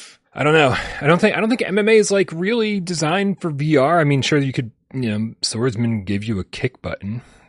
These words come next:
So I guess you could have a couple kick buttons, a couple things. I mean, but I guess at the same time, I didn't think skateboarding was really designed for V R. But here we are. We're about to get V R Skater, uh, this summer, and you do all the tricks with your hands. So, I mean, I guess, I guess you can figure shit out.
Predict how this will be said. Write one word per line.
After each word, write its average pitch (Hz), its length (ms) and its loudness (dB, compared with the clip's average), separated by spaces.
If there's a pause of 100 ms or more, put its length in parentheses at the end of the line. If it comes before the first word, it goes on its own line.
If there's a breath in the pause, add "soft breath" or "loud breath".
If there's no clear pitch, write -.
So - 140 -12
I 90 40 -12
guess 92 200 -10
you 92 60 -16
could 87 100 -12
have 90 160 -12
a 90 60 -16
couple 110 400 -10
kick - 280 -8
buttons, 113 440 -4
a - 20 -18
couple 107 280 -10
things. 110 260 -4
I - 20 -4
mean, 113 140 -2
but 143 120 2
I 143 40 2
guess 147 260 2 (280 loud breath)
at 127 100 -4
the - 60 -12
same 151 200 0
time, 127 160 0
I 123 80 0
didn't 131 160 0
think 147 200 -2
skateboarding 101 540 -2
was 92 140 -6
really 95 300 -2
designed 98 440 -8
for - 60 -12
V 95 220 -4
R. 87 180 -4
But 92 120 -6
here 110 140 -4
we 113 120 0
are. 110 120 2
We're 101 100 -4
about 95 200 -6
to - 80 -16
get 95 140 -6
V 101 160 -6
R 95 80 -6
Skater, 123 440 2 (300 soft breath)
uh, 98 140 -6
this 92 160 -8
summer, 117 280 0
and 120 480 -4 (140)
you 127 420 -12
do 135 220 -4
all 139 80 -2
the 143 80 -8
tricks - 240 -8
with 170 80 -4
your 170 120 0
hands. 123 300 0
So, 147 200 -4 (420 loud breath)
I - 60 -10
mean, 196 200 -6
I 202 120 -8
guess, 185 240 -4 (520)
I 160 60 -12
guess 156 220 -6
you - 40 -16
can 117 140 -6
figure 92 240 -6
shit 85 180 -10
out. 82 240 -10